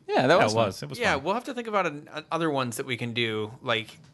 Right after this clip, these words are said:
Speaker 3: and maybe, like, shape this in other ways and stuff like that. That'd be cool. Maybe some fun standalone videos we can
Speaker 2: Yeah.
Speaker 3: do
Speaker 1: Yeah,
Speaker 3: or
Speaker 1: little
Speaker 3: whatever.
Speaker 1: games are fun.
Speaker 3: I like, yeah, I like doing these. You like, you, you seem to like being the guy,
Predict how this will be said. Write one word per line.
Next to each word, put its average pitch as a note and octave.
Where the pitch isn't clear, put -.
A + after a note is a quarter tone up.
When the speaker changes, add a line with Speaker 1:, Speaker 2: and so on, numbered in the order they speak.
Speaker 3:
and B2
maybe, B2+
like, A2
shape -
this B2
in A#2
other A2+
ways G#2
and G#2
stuff -
like G#2
that. G2+
That'd C3
be D3
cool. A#2+
Maybe A#2
some A2
fun A2
standalone G#2+
videos G2+
we -
can -
Speaker 2:
Yeah. D3
Speaker 3:
do E3
Speaker 1:
Yeah, B2+
Speaker 3:
or -
Speaker 1:
little D#3
Speaker 3:
whatever. C3
Speaker 1:
games A#2
are G#2+
fun. G#2
Speaker 3:
I D3+
like, G#3
yeah, G3
I G#2+
like D#3+
doing A#2+
these. G#2
You F3+
like, E3+
you, E3+
you E3
seem D3+
to C3
like A#2
being A2
the G#2
guy, G2+